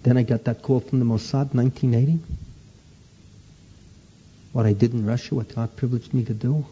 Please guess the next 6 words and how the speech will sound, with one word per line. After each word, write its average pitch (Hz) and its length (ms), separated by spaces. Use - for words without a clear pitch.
a - 80
little 123 240
Bronx 120 440
boy. 170 240
My 120 100
publications. 123 880